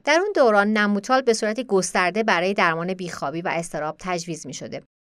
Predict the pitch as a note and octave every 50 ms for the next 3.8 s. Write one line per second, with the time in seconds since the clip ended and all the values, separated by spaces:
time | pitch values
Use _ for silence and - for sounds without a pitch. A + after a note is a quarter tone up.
0 | _ - B3 C4 D#4+ E4 D4 A#3 A3 G3 G3 G#3+ B3 B3 A#3 A3 F#3+ F3+ F3 F3
1 | F3+ F3 F3+ E3+ E3 E3+ F3 F3 E3+ G3+ A3 A#3 A#3 A3 G#3 F3+ F3+ D#3+ D#3+ -
2 | E3+ E3+ F3 E3+ D#3+ D#3+ D#3 E3+ E3+ E3+ F3 E3+ E3+ F3 E3 E3 E3 E3+ E3 E3+
3 | E3+ F3 E3+ F3 F3 E3 D#3+ D#3+ D3+ D3+ C#3+ A#2+ - - - C#3+